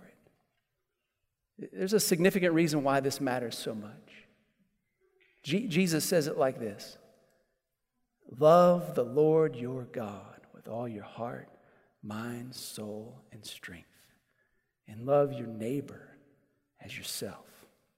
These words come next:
Y-, you know why conflict resolution matters so much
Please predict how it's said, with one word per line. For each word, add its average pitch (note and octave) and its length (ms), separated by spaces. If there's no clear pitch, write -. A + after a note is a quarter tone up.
Y-, - 120
you D3+ 160
know F#3 120
why F#3 320
conflict D3+ 640
resolution C#3 680
matters B2 320
so B2+ 300
much B2+ 640